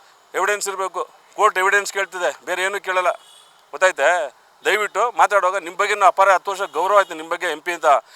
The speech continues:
ಇವಂಗೆಲ್ಲ ಮಾತಾಡ್ಬಿಟ್ಟು ಸಣ್ಣವರಾಗಕ್ಕೆ ಹೋಗ್ಬೇಡಿ ಪ್ರತಾಪ್ ಸಿಂಹ ಅವರು. ದಯವಿಟ್ಟು ಮಹಾರಾಜರು ಮಹಾರಾಜರೇ, ಸಿದ್ದರಾಮಯ್ಯ ಸಿದ್ದರಾಮಯ್ಯನೇ. ಮಹಾರಾಜ ವಿಷಯಕ್ಕೆ ತಗೊಬಂದಿಲ್ಲ. ಅವ್ರ ಥರ ನಮ್ಮ, ನಮ್ಮ ಸರ್ಕಾರನೂ ಸಹ ಅದಕ್ಕಿಂತ ಹೆಚ್ಚಾಗಿ ಜನಪರ ಕೆಲಸ ಮಾಡ್ತಾಯಿದೆ. ಪ್ರಜಾಪ್ರಭುತ್ವದಲ್ಲಿ ಏನು ಮಹಾರಾಜರ ಕಾಲ ಅಲ್ಲ ಮಹಾರಾಜರ ಪೈಪೋಟಿ ಕೊಡೋಕ್ಕೆ.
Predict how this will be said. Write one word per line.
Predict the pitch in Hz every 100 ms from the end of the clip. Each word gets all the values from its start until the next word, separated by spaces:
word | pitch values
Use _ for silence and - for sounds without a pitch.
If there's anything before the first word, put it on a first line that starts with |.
| - 123
ಇವಂಗೆಲ್ಲ | 170 175 202
ಮಾತಾಡ್ಬಿಟ್ಟು | 170 175 185 185 175
ಸಣ್ಣವರಾಗಕ್ಕೆ | 160 160 190 180 180 -
ಹೋಗ್ಬೇಡಿ | 175 180 175
ಪ್ರತಾಪ್ | 143 160
ಸಿಂಹ | 147 143
ಅವರು. | 135 135
ದಯವಿಟ್ಟು | 139 151 123 131 147 - -
ಮಹಾರಾಜರು | 139 175 180 190
ಮಹಾರಾಜರೇ, | 175 185 202 196
ಸಿದ್ದರಾಮಯ್ಯ | 220 175 180 175 170
ಸಿದ್ದರಾಮಯ್ಯನೇ. | 175 190 185 165 139 - _ _ -
ಮಹಾರಾಜ | 160 208 202
ವಿಷಯಕ್ಕೆ | 196 - - 196
ತಗೊಬಂದಿಲ್ಲ. | 175 190 190 170 185 247 - -
ಅವ್ರ | 170 226
ಥರ | 208 226
ನಮ್ಮ, | 214 180
ನಮ್ಮ | 180 175
ಸರ್ಕಾರನೂ | 170 175 208 202 185
ಸಹ | 175 185 - - 131
ಅದಕ್ಕಿಂತ | 226 233 202
ಹೆಚ್ಚಾಗಿ | 185 202 208
ಜನಪರ | 165 196 196 185
ಕೆಲಸ | 170 160
ಮಾಡ್ತಾಯಿದೆ. | 196 170 170 170 190
ಪ್ರಜಾಪ್ರಭುತ್ವದಲ್ಲಿ | 165 220 220 202 196 208 196 190 180 _ _ _ 160
ಏನು | 185
ಮಹಾರಾಜರ | 160 185 202
ಕಾಲ | 208 196 190
ಅಲ್ಲ | 185 190 - _ _ _
ಮಹಾರಾಜರ | 143 190 196
ಪೈಪೋಟಿ | 180 185 190 190
ಕೊಡೋಕ್ಕೆ. | 175 170 165 - -